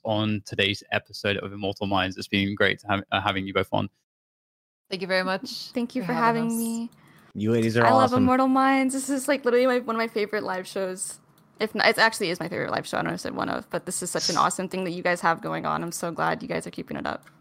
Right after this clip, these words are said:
Speaker 4: Hell yes, D D K. Number one.
Speaker 1: <laughs>
Speaker 4: Top of the list.
Speaker 1: Oh, yeah. Thank you so much. I love it. Right. Uh, thank you all to, uh, to you, you in the chat as well for,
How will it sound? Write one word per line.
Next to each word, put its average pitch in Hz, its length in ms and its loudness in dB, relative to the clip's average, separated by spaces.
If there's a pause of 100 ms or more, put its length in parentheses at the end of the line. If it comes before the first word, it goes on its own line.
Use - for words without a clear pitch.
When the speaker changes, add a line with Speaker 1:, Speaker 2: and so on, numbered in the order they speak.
(580)
Speaker 4:
Hell 117 180 0
yes, 90 240 -6
D 101 120 -2
D 90 120 -2
K. 90 340 2
Number 113 240 4
one. 107 240 6
Speaker 1:
<laughs> 151 680 4
Speaker 4:
Top 135 240 6
of 151 60 6
the 139 100 6
list. 120 420 6 (640)
Speaker 1:
Oh, 98 140 6
yeah. 101 420 4 (300)
Thank 110 180 2
you - 60 -16
so 117 200 2
much. 107 420 -2 (120)
I 101 140 2
love 101 240 2
it. 98 180 0 (340)
Right. 127 340 4
Uh, 123 220 4
thank 143 240 2
you 139 140 2
all 139 160 2
to, 123 580 -2
uh, 107 140 2
to 120 160 -4
you, 117 400 0
you 123 160 0
in 123 80 2
the 117 60 2
chat 120 260 2
as 117 100 0
well 120 180 4
for, 110 300 2